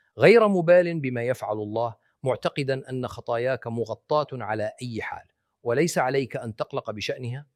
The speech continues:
بمعنى، هل تعتقد حقا أنك بمجرد أن تثق في يسوع مسيحنا لن يكون عليك أي التزامات أخرى تجاهه، ولن تكون هناك عواقب لقراراتك وأفعالك؟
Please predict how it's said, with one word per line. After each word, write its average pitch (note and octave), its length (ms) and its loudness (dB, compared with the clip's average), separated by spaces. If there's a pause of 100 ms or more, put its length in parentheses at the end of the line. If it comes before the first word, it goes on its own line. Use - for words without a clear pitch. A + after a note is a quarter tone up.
(200)
بمعنى، A2+ 460 -2 (120)
هل C#4 200 10
تعتقد B3+ 460 6
حقا G3+ 360 2
أنك C#3+ 420 -4
بمجرد B2 680 -4
أن A2+ 220 -6
تثق D3+ 340 -6
في A#2+ 160 -12
يسوع C3+ 280 -6
مسيحنا B2+ 580 -8 (520)
لن C4+ 180 10
يكون F#3+ 280 2
عليك C3+ 320 0
أي A#2+ 140 -2
التزامات A2 600 -6
أخرى A#2 400 -12
تجاهه، B2+ 680 2 (380)
ولن C4+ 180 4
تكون B3 280 2
هناك F#3 360 2
عواقب C3+ 680 4
لقراراتك A2+ 760 -2
وأفعالك؟ A2+ 840 -4